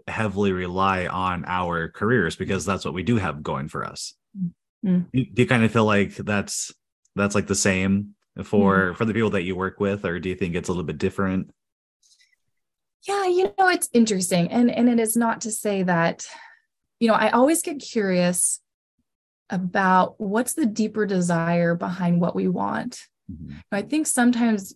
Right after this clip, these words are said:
Speaker 2: we can have a fantasy that if we get the family, then we will, is it, you know, be happy, or we will feel free, or we will feel loved,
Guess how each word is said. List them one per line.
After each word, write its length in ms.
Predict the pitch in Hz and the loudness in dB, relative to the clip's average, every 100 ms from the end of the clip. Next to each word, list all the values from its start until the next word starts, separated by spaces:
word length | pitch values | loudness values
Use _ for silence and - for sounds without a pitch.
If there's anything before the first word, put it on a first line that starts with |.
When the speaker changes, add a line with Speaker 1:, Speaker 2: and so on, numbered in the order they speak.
| _ | _
Speaker 2:
we 240 | 208 208 190 | -8 -4 -6
can 220 | - 190 | -6 -8
have 240 | - 202 | -6 -6
a 80 | 190 | -6
fantasy 640 | - 214 214 214 - 180 | -4 -2 -2 -4 -4 -4
that 180 | 190 180 | -2 -2
if 180 | 185 - | -2 -4
we 120 | 190 | -6
get 500 | 185 208 190 - - - _ _ _ _ _ - | -4 -2 -2 -2 -8 -14 _ _ _ _ _ -8
the 80 | 190 | -8
family, 840 | - 180 175 180 196 208 226 - _ _ _ _ - | -2 2 2 2 -2 -4 -6 -10 _ _ _ _ -12
then 640 | 196 190 208 208 202 196 | -6 0 2 2 0 0
we 180 | 196 185 | 0 2
will, 460 | 180 180 175 180 - _ _ _ _ _ _ - | 2 2 0 -2 -10 _ _ _ _ _ _ -8
is 180 | 185 185 | -4 -2
it, 200 | 175 - | -2 -4
you 100 | 233 | -6
know, 100 | 185 | -6
be 160 | - - | -8 -10
happy, 680 | - 196 - 190 175 175 - | -4 -6 -4 -6 -6 -8 -8
or 360 | 208 185 185 | -4 -2 -2
we 140 | - 185 | 0 0
will 180 | 185 180 | -2 -6
feel 260 | - 190 | -6 -6
free, 760 | 190 - 214 196 190 180 214 220 | -8 -6 -2 0 0 -2 -4 -6
or 160 | 196 180 | -6 -2
we 140 | 190 | -2
will 160 | 196 180 | -4 -6
feel 260 | - 185 185 | -4 -2 2
loved, 640 | 185 175 185 208 - | 2 2 2 -4 -12